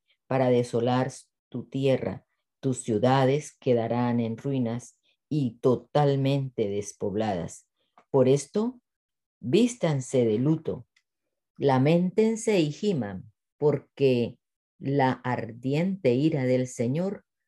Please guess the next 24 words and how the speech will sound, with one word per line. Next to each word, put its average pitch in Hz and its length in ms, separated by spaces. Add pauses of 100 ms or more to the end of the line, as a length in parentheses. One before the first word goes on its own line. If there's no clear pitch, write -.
(100)
no 147 300
se 120 280
ha 117 120
apartado 107 840
de 117 200
nosotros. - 760 (640)
En 190 160
aquel 226 400
día 160 400
desfallecerá 127 1300
el 120 120
corazón 127 600
del 110 160
rey 131 400
y 131 100
de 113 140
los 104 160
jefes. 160 560 (340)
Los 127 220
sacerdotes 113 840
se 113 180
llenarán 117 560
de 123 100
pánico 160 640